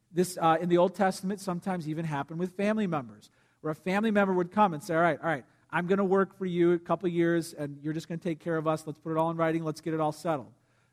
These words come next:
okay? So it could be voluntary, um, but poverty was just one more reason that people would enter into this. Um, the third is conquest, debt, poverty, and conquest. Conquest, so Israel goes out, wins a war,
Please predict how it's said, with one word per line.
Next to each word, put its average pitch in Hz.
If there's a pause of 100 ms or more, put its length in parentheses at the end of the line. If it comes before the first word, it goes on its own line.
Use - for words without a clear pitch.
okay? 143 (500)
So 208
it 196
could 220
be 202
voluntary, 240 (440)
um, 165
but 170
poverty 226
was 202
just 196
one 190
more 196
reason 185
that 165
people 180
would 165
enter 160
into 175
this. - (520)
Um, 175
the 170
third 247
is 196
conquest, 202
debt, 185
poverty, 185
and 170
conquest. - (460)
Conquest, 220 (640)
so 214
Israel 240
goes 233
out, 214
wins 214
a 277
war, 190